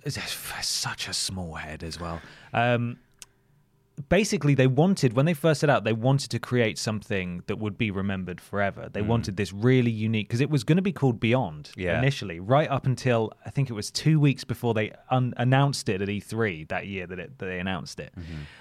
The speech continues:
Speaker 1: uh, where th-, where it was just changed to Anthem for some reason.
Speaker 2: Yeah.
Speaker 1: And, you know, they had all these in-game assets, and it was like, "Oh, God, okay, what are we doing?" Um,
Speaker 2: The people at, at,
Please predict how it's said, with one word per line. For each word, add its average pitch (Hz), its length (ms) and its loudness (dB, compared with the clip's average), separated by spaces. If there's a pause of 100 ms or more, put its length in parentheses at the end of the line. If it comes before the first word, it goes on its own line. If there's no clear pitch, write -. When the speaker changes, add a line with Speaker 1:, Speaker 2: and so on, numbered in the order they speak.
(160)
Speaker 1:
uh, 87 160 -2
where 98 180 -2
th-, 90 140 -8
where 107 180 0
it 95 80 -4
was 98 100 -8
just - 200 -8
changed 101 560 -2
to 87 120 -4
Anthem 95 440 -6
for - 160 -10
some 90 380 -2
reason. 90 320 -10 (100)
Speaker 2:
Yeah. 82 340 -2
Speaker 1:
And, 95 380 -2
you 107 80 0
know, 90 120 -2
they 92 120 -2
had 104 160 0
all 101 100 0
these 98 160 -4
in-game 95 340 -2
assets, 110 420 -4
and 92 60 -12
it 90 40 -12
was 90 100 -10
like, 90 100 -6
"Oh, 104 180 -8
God, 95 260 -2
okay, 90 240 -6
what 104 140 -2
are - 20 -10
we 95 100 -6
doing?" 85 360 -6 (420)
Um, 107 360 2
Speaker 2:
The 104 60 -4
people 107 480 0
at, 78 300 0
at, 92 180 0